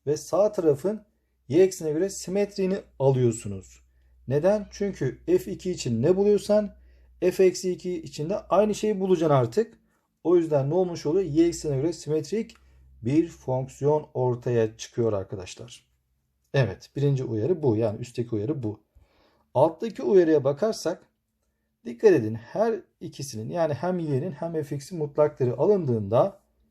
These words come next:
burada y ya f x'e eşit olacaktır ya da eksi f x'e eşit olacaktır. O halde arkadaşlar ne olmuş oluyor? Bu iki grafiğin birleşimi gelecek. Yani bu iki grafiği birleştirip, e,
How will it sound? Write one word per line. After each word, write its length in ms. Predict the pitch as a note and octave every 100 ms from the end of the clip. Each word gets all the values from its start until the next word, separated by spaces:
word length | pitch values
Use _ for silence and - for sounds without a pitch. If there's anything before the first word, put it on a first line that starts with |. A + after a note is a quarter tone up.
| _ _ _ -
burada 440 | G3+ G3 C3+ G2+ A2+
y 320 | A#2+ F3+ F#3
ya 360 | C#3+ D#3 - E3
f 100 | E3
x'e 220 | D#3+ G3+
eşit 160 | F#3+ G#3
olacaktır 640 | G3 G3 G3 G3+ G3 - _ _ _ _ -
ya 240 | G#3+ F3
da 300 | B2+ F#3+ - _ _ _ _
eksi 560 | A#2+ C#3 - - F#3 D#3
f 140 | D3+
x'e 240 | D#3 - D#3+
eşit 180 | C#3+ B2+
olacaktır. 480 | G#2+ F#2+ - _ _ _
O 120 | E3 G3+
halde 280 | B3 F3+
arkadaşlar 720 | C#3 C3+ C3 A#2 A#2 G#3+ A3+ _ _ _ _ _ _ _
ne 60 | C3+
olmuş 340 | F3+ F3+ -
oluyor? 340 | C#3+ F3 F#3 D#3+
Bu 100 | G3+
iki 200 | - E3+
grafiğin 640 | D#3 D3 G#3 G#3+ E3 A2
birleşimi 720 | C#3+ E3 E3+ - F3+ F3 - - - _ _ -
gelecek. 460 | G#2+ F#2+ F2+ - _ _ _
Yani 160 | C#3+ E3
bu 120 | F#3+
iki 160 | - D3
grafiği 480 | C#3 B2 F#3 G3 - _ _ _
birleştirip, 840 | C#3 E3 D3 B2+ - B2+ G3 - _ _ _ _
e, 60 | _